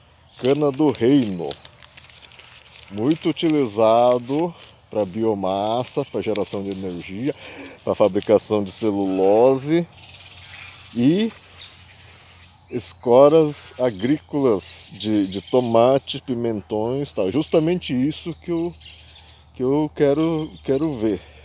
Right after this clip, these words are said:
porque se ele cresce muito rápido,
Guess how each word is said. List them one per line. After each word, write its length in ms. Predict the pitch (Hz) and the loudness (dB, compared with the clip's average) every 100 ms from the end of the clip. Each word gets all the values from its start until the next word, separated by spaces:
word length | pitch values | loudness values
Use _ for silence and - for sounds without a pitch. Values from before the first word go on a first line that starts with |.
| - - - | -20 -20 -14
porque 960 | 98 - - 104 101 98 95 90 78 - - - - _ _ _ - - - | -14 -14 -16 -10 -8 -6 -6 -8 -10 -14 -20 -20 -20 _ _ _ -20 -20 -16
se 160 | - 123 | 0 2
ele 140 | 127 | 2
cresce 420 | - 131 127 - | 0 0 0 0
muito 400 | 110 127 180 - | -4 -4 -4 -6
rápido, 720 | 120 110 123 - 98 85 71 | -6 2 2 2 -10 -14 -16